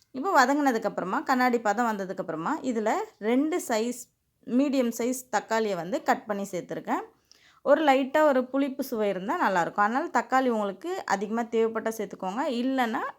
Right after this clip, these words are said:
கம்மியா கூட சேர்த்துக்கோங்க. ஒரு வெங்காயம், ஒரு தக்காளி அந்த ரேஷியோல கூட நீங்க சேர்த்துக்கோங்க. நல்லா தக்காளி வதங்கினதுக்கு அப்புறம் ஒரு அரை ஸ்பூன் வந்து இஞ்சி பூண்டு பேஸ்ட்டு சேர்த்து நல்லா கலந்து விட்டுட்டு,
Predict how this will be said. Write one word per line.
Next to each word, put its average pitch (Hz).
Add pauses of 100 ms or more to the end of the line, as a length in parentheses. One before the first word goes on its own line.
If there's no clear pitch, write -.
கம்மியா 262
கூட 254
சேர்த்துக்கோங்க. 165
ஒரு 240
வெங்காயம், 254
ஒரு 233
தக்காளி 180
அந்த 190
ரேஷியோல 190
கூட 185
நீங்க 226
சேர்த்துக்கோங்க. 156 (540)
நல்லா 269
தக்காளி 311
வதங்கினதுக்கு 247
அப்புறம் 254
ஒரு 349
அரை 226
ஸ்பூன் 269
வந்து 240
இஞ்சி 247
பூண்டு 233
பேஸ்ட்டு 190
சேர்த்து 185
நல்லா 233
கலந்து 214
விட்டுட்டு, 180